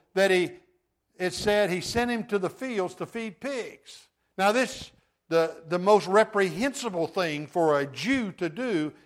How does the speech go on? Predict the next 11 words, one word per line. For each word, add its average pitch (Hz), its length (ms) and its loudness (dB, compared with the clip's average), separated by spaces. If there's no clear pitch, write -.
is 190 180 0
to - 100 -12
come 233 260 -2
into 202 180 -6
contact 202 680 -4
with 151 160 -8
pigs, 185 440 -2
much 233 380 0
less 208 480 -2
feed 240 400 -8
them, 110 220 -14